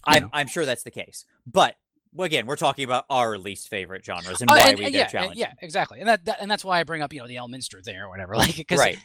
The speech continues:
Speaker 2: to me, those are just the superheroes of that world. You know what I mean? It's like, it's the same thing to me, uh, just in a different place.
Speaker 1: Yeah, I, it might be because of just, like,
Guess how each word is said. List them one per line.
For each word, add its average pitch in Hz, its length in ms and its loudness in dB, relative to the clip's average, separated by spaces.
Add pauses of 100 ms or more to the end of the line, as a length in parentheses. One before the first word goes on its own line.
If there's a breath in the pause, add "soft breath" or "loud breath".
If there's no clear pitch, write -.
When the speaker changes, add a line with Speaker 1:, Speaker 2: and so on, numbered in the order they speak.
(120)
Speaker 2:
to 247 100 -2
me, 240 220 0
those 196 180 -6
are 202 60 -12
just 180 200 -8
the 160 80 -10
superheroes 147 560 -8
of 117 60 -10
that 117 180 0
world. 110 400 -14
You 135 100 -2
know 117 60 -2
what 113 60 -4
I - 20 -6
mean? 117 200 -4
It's 139 120 -2
like, 123 160 2
it's 123 120 0
the 170 80 2
same 156 240 2
thing 143 160 -2
to 110 60 -10
me, 98 220 -12 (400 soft breath)
uh, 117 300 4
just 147 180 -8
in 165 80 -2
a 139 60 -4
different 120 220 -8
place. 101 420 -6 (480)
Speaker 1:
Yeah, 180 160 8 (100)
I, 202 80 -4
it 214 240 -2
might 233 240 0
be 220 140 -6
because 180 420 0
of 143 140 -2
just, 151 240 -4
like, 123 320 0